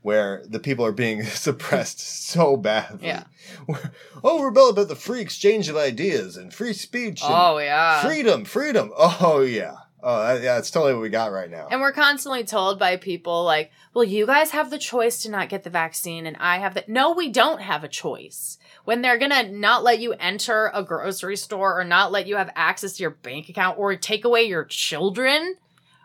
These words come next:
Speaker 2: no, we don't have a damn choice.
Speaker 1: Take away
Speaker 2: Oh,
Speaker 1: your job.
Speaker 2: yeah, let me choose death. Thanks for the choice.
Speaker 1: Well, well, if you live in New York City or different parts of California or Hawaii, you could just choose to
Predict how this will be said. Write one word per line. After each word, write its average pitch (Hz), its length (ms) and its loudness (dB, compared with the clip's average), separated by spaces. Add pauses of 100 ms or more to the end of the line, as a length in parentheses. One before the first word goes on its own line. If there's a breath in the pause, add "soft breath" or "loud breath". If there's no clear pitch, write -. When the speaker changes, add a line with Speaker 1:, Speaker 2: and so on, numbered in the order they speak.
(100)
Speaker 2:
no, 339 260 4
we 440 180 6
don't 294 300 6
have 285 180 0
a 247 60 -4
damn 208 300 0
choice. 160 320 -4
Speaker 1:
Take 202 160 -4
away 311 100 10
Speaker 2:
Oh, 262 80 8
Speaker 1:
your 113 80 -6
job. 98 320 -8
Speaker 2:
yeah, 254 140 4
let 285 240 0
me 359 140 -2
choose 311 440 -4
death. - 720 -2 (180)
Thanks 302 400 2
for 302 180 -6
the 277 120 -6
choice. - 500 -6
Speaker 1:
Well, 175 140 0 (120)
well, 180 120 0
if 170 160 -4
you 143 100 0
live 143 160 2
in 131 80 -2
New 120 60 -6
York 113 240 -4
City 117 320 -6
or 110 120 -4
different 98 280 -12
parts 98 240 -10
of 80 40 -18
California 98 640 -6
or 87 40 -14
Hawaii, 101 320 -6
you 196 120 -6
could 208 140 -6
just 226 240 -6
choose 226 460 -4
to 208 280 4